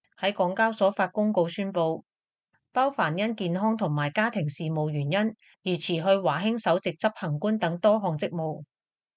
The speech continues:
華興創辦人包凡目前已經失蹤超過一年，佢嘅突然失蹤令人聯想到聽日係創辦人肖建華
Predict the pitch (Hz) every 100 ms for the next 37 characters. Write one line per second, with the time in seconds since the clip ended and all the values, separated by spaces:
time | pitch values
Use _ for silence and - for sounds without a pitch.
0 | _ _ - 165 156 233 269 214 180 180
1 | 160 151 139 208 220 170 139 - _ -
2 | 175 - 160 147 165 226 233 240 220 226
3 | 220 233 214 170 175 196 170 151 147 _
4 | _ _ _ _ _ _ _ - 165 170
5 | 175 170 151 151 147 214 - 220 220 _
6 | _ - 180 175 160 156 156 147 180 220
7 | 190 185 _ _ - 233 214 170 156 180
8 | 175 175 156 147 143 - 240 220 180 165
9 | 147 -